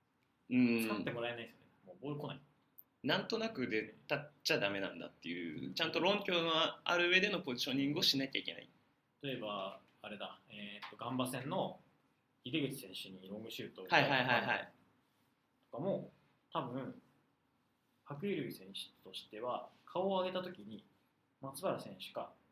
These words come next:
Speaker 2: 中川選手、
Speaker 1: うん。
Speaker 2: どちらかがサイドで幅を取っているという、多分、
Speaker 1: うんうんうん。
Speaker 2: なんとなくの、その、イメージがあって、
Speaker 1: うん。
Speaker 2: あったわけだけど、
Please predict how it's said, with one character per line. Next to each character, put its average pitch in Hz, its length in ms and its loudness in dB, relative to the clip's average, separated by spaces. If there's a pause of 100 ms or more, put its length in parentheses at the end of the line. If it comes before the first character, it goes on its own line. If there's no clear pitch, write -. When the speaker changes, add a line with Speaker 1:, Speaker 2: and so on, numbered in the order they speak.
(100)
Speaker 2:
中 117 200 -2
川 117 140 0
選 - 140 -12
手、 - 60 -20
Speaker 1:
う - 20 -20
ん。 - 40 -20
Speaker 2:
ど 117 120 -12
ち 156 100 -6
ら 156 80 -2
か 151 120 -10
が 101 260 -10
サ 185 160 0
イ 151 80 0
ド 104 80 -6
で - 80 -14
幅 - 180 -4
を 147 80 -2
取 160 180 -6
っ - 60 -20
て 98 60 -10
い 87 80 -10
る 87 100 -18 (100)
と 143 100 -6
い 147 140 0
う、 - 40 -10
多 147 80 -2
分、 113 120 -10 (520)
Speaker 1:
う 156 60 0
ん - 20 6
う - 20 6
ん 160 40 8
う 147 360 8
ん。 151 40 8
Speaker 2:
な 147 120 6
ん 143 60 0
と 170 40 0
な - 120 0
く 127 100 -10
の、 104 220 -14 (200)
そ 113 100 -18
の、 95 180 -16 (140)
イ 123 60 -4
メ 143 100 2
ー 127 100 -2
ジ - 80 -12
が - 120 -18
あ 113 100 -10
っ - 40 -12 (240)
て、 - 340 0
Speaker 1:
う 131 80 0
ん。 113 260 2
Speaker 2:
あ 196 80 -8
っ - 100 -12
た - 100 -4
わ - 80 -6
け 120 60 -6
だ 135 80 -2
け 120 100 -8
ど、 107 160 -10